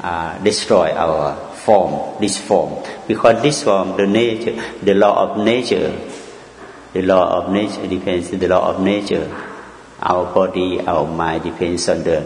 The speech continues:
three characteristics. They must, uh, uh, cannot go beyond the,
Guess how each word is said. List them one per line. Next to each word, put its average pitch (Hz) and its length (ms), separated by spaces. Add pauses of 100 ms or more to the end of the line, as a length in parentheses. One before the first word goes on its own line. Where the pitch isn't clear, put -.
(120)
three 110 320
characteristics. 98 720 (760)
They 82 320
must, 87 400
uh, 80 340 (1040)
uh, 76 460
cannot 104 500
go 98 120
beyond 90 600
the, 73 540